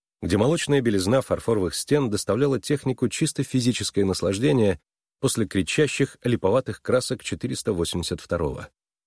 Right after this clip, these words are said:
Как ни пытался он связать необузданную пышность барокко с воспоминаниями о Нойс, эта безвкусица ассоциировалась в его мозгу только с Финджи. Воспоминания о Нойс связывались у него с аскетической строгостью секторов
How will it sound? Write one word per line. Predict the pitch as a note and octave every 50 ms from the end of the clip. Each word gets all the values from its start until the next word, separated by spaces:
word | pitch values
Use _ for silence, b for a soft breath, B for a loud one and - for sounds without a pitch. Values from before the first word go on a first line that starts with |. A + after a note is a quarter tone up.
| _ _ _ _ _ _ _ _ _
Как | - - D3 -
ни | - D#3
пытался | C#3+ D3+ - F3 F3 - - D#3+
он | D#3 C3+
связать | - B2+ B2+ A#2+ A#2 D#3 D#3 - -
необузданную | A#2 A#2 A#2+ G#2+ G#2+ C3 D3+ C3 A#2+ B2+ C3 B2 A#2+ G#2
пышность | - - C3+ - - A#2 G#2 F2
барокко | E2 F2+ F#2+ A#2+ C#3 - - G#2+
с | - - -
воспоминаниями | G2+ - - - F#2+ G2 G#2 A2+ B2+ B2 A#2 G#2+ G2+ F#2+
о | F2+ F2+
Нойс, | A2+ C#3+ D#3+ D3 - - - - _ _ _ _ _ _ _ _ _ _ _ -
эта | - C#3+ - C3+
безвкусица | A#2 A2 G2+ - - - - - F3+ E3 - D#3+ C#3+ - - D#3 D3+ - - -
ассоциировалась | - - - B2 - - C#3 C#3+ D3 C#3 C3+ C3 C3+ B2+ - -
в | F#2+
его | F#2+ A2 A#2 A2
мозгу | G#2 F#2+ F2+ E2 G2+ C3 D3
только | - _ - B2 G#2+ - - G#2
с | - -
Финджи. | - - F2 D2 C#2 C#2+ - - - _ _ _ _ _ _ _ _ _ _ _ _ _ _ -
Воспоминания | - F#2+ G2+ - - G#2 F#2+ A#2 C#3+ D#3+ E3 E3 D#3+ - -
о | - G2
Нойс | G2 A2+ D3 E3 D3 -
связывались | - - - G2+ A2+ D3 C#3 C#3 C#3+ C#3 C3+ - -
у | G#2+
него | G2+ A2+ B2 C#3 C#3+ C#3+ C#3 - -
с | - - -
аскетической | A2+ - - G#2 F#2+ - D#3 - - C#3 - - C3 B2
строгостью | - - - C3 B2 A#2+ - - - F#2
секторов | - - - C3 - - - B2 B2+ A#2+ - -